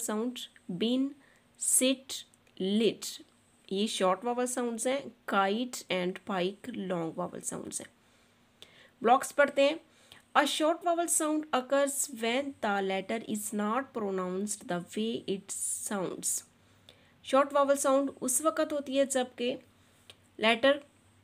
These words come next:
में उसकी जो ओरिजिनल साउंड है वो प्रोनाउंस ना हो। A long vowel sound is a vowel sound that is pronounced the same way as the name of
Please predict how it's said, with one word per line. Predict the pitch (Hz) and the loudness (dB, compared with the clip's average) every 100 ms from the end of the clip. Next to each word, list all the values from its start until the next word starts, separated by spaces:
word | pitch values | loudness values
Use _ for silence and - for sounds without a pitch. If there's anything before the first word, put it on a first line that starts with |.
| - | -2
में | 226 240 | 2 2
उसकी | 247 220 - 233 233 | 2 0 -4 -2 -4
जो | 233 - | -2 -2
ओरिजिनल | 208 233 226 277 277 | 0 0 2 2 2
साउंड | 233 190 208 | 0 0 2
है | 220 208 | 0 0
वो | 190 208 | -2 -2
प्रोनाउंस | 196 185 180 185 220 - - 190 | 0 0 2 0 0 -2 -2 -2
ना | 196 170 | 0 0
हो। | 175 - 196 _ _ _ _ _ - | -2 -6 -8 _ _ _ _ _ 2
A | 262 | 4
long | 262 262 320 339 | 6 4 4 2
vowel | 339 330 | 2 2
sound | 320 311 302 | 0 0 -2
is | 277 277 | -2 0
a | 277 | 2
vowel | 262 269 277 - | 4 2 0 -2
sound | 214 214 208 190 | 0 -2 -2 0
that | 208 208 214 | 0 -2 -6
is | - | -4
pronounced | 220 220 214 240 277 277 370 | -4 -2 -2 -2 -2 -4 -4
the | 202 208 | -4 -2
same | - 247 285 311 277 | 0 2 2 0 0
way | 240 233 - | -2 -2 -2
as | 202 - | -4 -2
the | 190 190 | -2 0
name | 196 - 185 | -2 -2 -6
of | 170 | -6